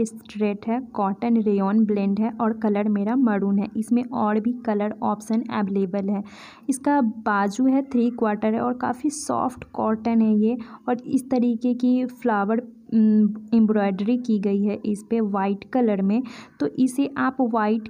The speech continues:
कलर के लेगिंग्स के साथ, जेगिंग्स के साथ, प्लाजो के साथ वियर कर सकते हैं। मैं यहाँ पे प्लाजो वियर की हूँ।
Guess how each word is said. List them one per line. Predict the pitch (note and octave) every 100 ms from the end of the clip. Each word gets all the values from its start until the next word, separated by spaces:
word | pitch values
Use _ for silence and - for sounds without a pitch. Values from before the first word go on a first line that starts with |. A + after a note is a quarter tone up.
| -
कलर | B3+ B3+ B3
के | B3 B3+
लेगिंग्स | B3 A3+ A3 G3+ A3 A#3+
के | - B3
साथ, | B3 A3+ G#3+ G#3+
जेगिंग्स | G#3 G#3+ G3+ G#3+ A3 A#3
के | - B3
साथ, | A3+ G3+ G#3 -
प्लाजो | A3+ G3 G3 A3
के | A3+ A#3+
साथ | A#3+ G#3+ G#3
वियर | F#3+ G3+ G#3
कर | - A3
सकते | A3 G#3 - G3+
हैं। | G#3
मैं | G#3 G#3
यहाँ | G#3 G#3
पे | G3+ A3
प्लाजो | - - F#3+ F#3 A#3
वियर | A#3+ A3+ G3+
की | G3 G3+
हूँ। | G3+ A#3+